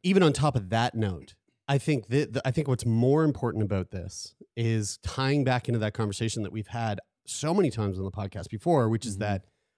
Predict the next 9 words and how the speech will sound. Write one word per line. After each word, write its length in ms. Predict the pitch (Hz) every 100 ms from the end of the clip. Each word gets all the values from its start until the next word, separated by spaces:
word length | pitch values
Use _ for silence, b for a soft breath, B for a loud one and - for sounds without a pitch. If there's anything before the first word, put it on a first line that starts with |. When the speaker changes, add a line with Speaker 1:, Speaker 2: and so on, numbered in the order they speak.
| -
Speaker 1:
when 200 | 117 139
it 120 | 151
comes 320 | 143 143 135
to 160 | - 123
women's 400 | 104 110 123 117
health 340 | 87 82 - _ _ 127
Speaker 2:
Mm-hmm. 200 | 107 107
Speaker 1:
and 260 | 120 107 120
research 580 | 147 - 123 113 -